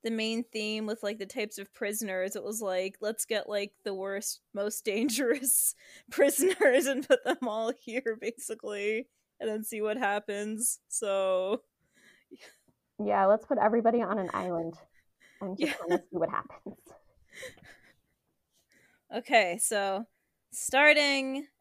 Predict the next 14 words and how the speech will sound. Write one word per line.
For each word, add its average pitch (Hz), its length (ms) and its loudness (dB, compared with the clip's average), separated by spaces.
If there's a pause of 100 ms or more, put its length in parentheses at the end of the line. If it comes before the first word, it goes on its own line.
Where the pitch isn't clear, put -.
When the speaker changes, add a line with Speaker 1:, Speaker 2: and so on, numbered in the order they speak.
(120)
Speaker 1:
in 208 140 -8
seventeen 294 600 0
seventy-five, 214 1400 -2 (920)
described 254 520 4
by 220 220 2
Spanish 277 640 0
explorer 214 840 0 (420)
Juan 254 440 4
Manuel 220 960 0 (360)
de 208 720 0 (440)
Ayala 196 880 2
in 214 180 -4
seventeen 247 480 -4
seventy-seven, 208 960 -4